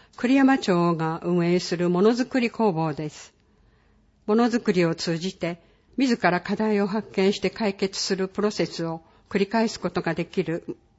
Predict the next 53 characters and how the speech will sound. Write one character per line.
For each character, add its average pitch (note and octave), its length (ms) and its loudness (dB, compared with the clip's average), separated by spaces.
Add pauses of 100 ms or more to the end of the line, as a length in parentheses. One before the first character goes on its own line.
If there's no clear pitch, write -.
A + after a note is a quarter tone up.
(680)
人 F3+ 220 2
材 F#3 320 2
を F3 100 0
育 E3+ 180 -6
成 E3+ 240 -2
し、 E3+ 280 -4 (680)
地 C4+ 200 4
域 A3 160 2
の E3+ 120 6
活 F3+ 220 -2
性 G3+ 200 0
化 G3 180 2
を G3+ 60 2
図 G#3+ 100 -2 (140)
っ A#3+ 60 0
て - 160 -4
い E3+ 60 0
く - 100 -14
こ F3+ 120 -4
と E3+ 200 -2
を E3 60 -2
目 E3 180 -4
的 - 280 -2
に F3 180 0
運 E3+ 240 4
営 E3+ 100 2
し - 80 -6
て F3+ 120 -4
い F3 100 0
ま E3+ 140 -2
す。 - 180 -18 (1800)
ス - 160 0
リ B3 200 8
ー - 20 2
デ A#3 60 4
ィ A#3 160 6
ー A#3 60 -2
プ - 120 -6
リ A#3 160 6
ン - 20 -2
タ F3 220 2
ー E3+ 40 6
な E3+ 140 4
ど D#3+ 120 2
の D#3+ 180 2
デ F3+ 140 2
ジ B3 140 -2
タ C4 120 2
ル A3 100 2
工 A3 200 -2
作 G#3+ 280 -2
機 - 160 -8
械、 D#3 320 -2